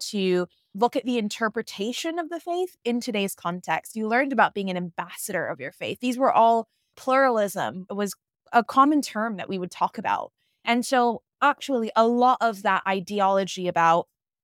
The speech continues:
how you become connected to a globalized world, how you start to see beyond just yourself, and how you can communi-, co-, how you can contribute to a community was very much so a part of my upbringing.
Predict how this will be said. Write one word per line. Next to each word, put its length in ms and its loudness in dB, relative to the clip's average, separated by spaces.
how 340 2
you 400 -4
become 320 -6
connected 460 -8
to 140 -4
a 40 -2
globalized 560 -2
world, 440 -4
how 260 2
you 180 -4
start 280 -4
to 100 -16
see 220 -6
beyond 600 -2
just 240 -2
yourself, 760 2
and 140 -4
how 140 0
you 100 -2
can 160 -8
communi-, 600 -8
co-, 120 -2
how 160 0
you 120 0
can 160 -6
contribute 480 -2
to 160 -2
a 60 -2
community 760 -4
was 200 2
very 460 4
much 240 0
so 200 0
a 40 -4
part 280 0
of 360 -2
my 240 -2
upbringing. 680 -6